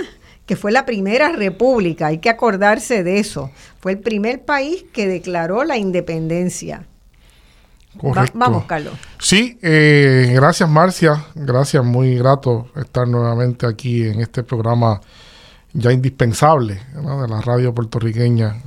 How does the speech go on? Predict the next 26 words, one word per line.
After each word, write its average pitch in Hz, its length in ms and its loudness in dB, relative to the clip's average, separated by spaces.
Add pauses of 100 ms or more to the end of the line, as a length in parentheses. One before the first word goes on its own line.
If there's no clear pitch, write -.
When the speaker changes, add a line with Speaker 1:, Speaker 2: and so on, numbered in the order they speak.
(220)
Speaker 2:
eh, 123 180 -4
los 110 180 -4
domingos 135 540 2
y, 117 400 -6 (460)
y - 80 -2
referente 123 600 2
de, 127 140 0
de 117 160 -4
la 117 140 0
semana, 143 400 2
¿verdad? 117 200 -2 (540)
Eh, 160 380 4 (280)
yo, 180 880 6
yo 151 200 0
pienso 196 420 2
que 196 60 2
Haití, 175 800 0 (580)
eh, 127 800 0
hizo 156 280 -2
una 190 260 6
gesta, 156 800 4 (800)
eh, 110 1080 -4 (240)
de 131 260 -4
gran 147 220 4
envergadura 165 560 4
histórica 151 580 2